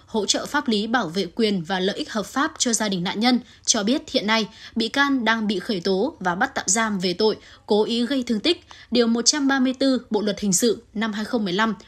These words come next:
sửa đổi bổ sung năm hai không mười bảy, với loại và mức hình phạt quy định cho tội danh này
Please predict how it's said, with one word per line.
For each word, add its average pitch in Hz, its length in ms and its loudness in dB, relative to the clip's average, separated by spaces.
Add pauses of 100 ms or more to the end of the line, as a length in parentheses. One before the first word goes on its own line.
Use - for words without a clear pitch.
(120)
sửa 233 220 2
đổi 190 240 0
bổ 190 200 0
sung 277 360 0
năm 233 140 0
hai 214 100 -2
không 202 180 -2
mười 175 100 -2
bảy, 185 260 2 (360)
với 208 300 0
loại 294 320 0
và 180 280 0
mức 254 260 -2
hình 214 160 -2
phạt 202 260 0 (180)
quy 269 160 0
định 214 180 -2
cho 214 120 -2
tội 214 200 -2
danh 220 200 -2
này 208 220 0